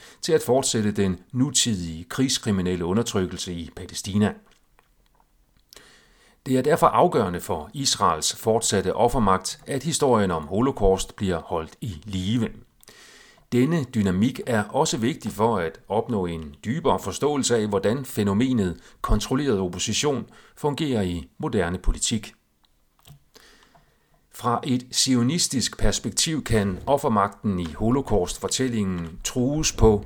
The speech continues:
flere måder. Nummer et. Der kan sås tvivl om faktuelle forhold om holocaust via tilstedeværelse eller fravær af dokumenter, forhistorien om de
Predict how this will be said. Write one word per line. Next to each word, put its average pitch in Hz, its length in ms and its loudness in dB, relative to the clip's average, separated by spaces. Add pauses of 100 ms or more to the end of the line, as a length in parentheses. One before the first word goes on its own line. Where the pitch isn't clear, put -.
flere 156 420 -4
måder. 82 340 -4 (2250)
Nummer 151 200 2
et. - 360 -4 (880)
Der 143 80 2
kan 160 120 0
sås 156 300 0
tvivl 175 320 0
om 82 180 0
faktuelle 120 560 -2
forhold 127 520 2
om 87 180 -2
holocaust 98 840 -2
via 107 440 0 (400)
tilstedeværelse 104 840 0
eller 131 160 -2
fravær 120 480 2
af 87 280 -6 (100)
dokumenter, 101 560 0 (560)
forhistorien 117 760 2
om 80 100 -8
de 80 200 -12